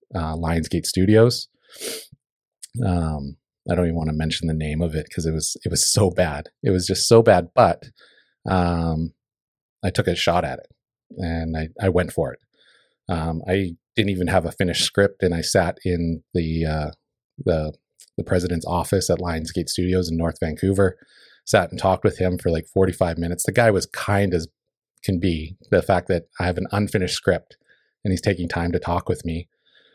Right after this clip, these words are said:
uh, which, again, that was all set up through Twitter. I, some of the connections I made through Twitter back in the day was, it's,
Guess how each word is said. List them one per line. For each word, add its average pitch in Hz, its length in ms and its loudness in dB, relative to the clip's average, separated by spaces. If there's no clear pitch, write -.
uh, 87 160 -2
which, 98 220 0
again, 104 260 4
that 95 160 2
was 104 140 4
all 87 240 4
set 90 200 2
up 85 160 -2
through 87 120 -2
Twitter. 80 420 -4
I, 80 260 -4
some 110 160 2
of 101 80 0
the 92 80 2
connections 90 460 -2
I 85 80 2
made 82 200 -2
through 82 160 -4
Twitter 87 360 0
back 80 260 -4
in 85 60 -4
the 82 80 -4
day 80 180 -4
was, 78 180 -6
it's, 95 260 -4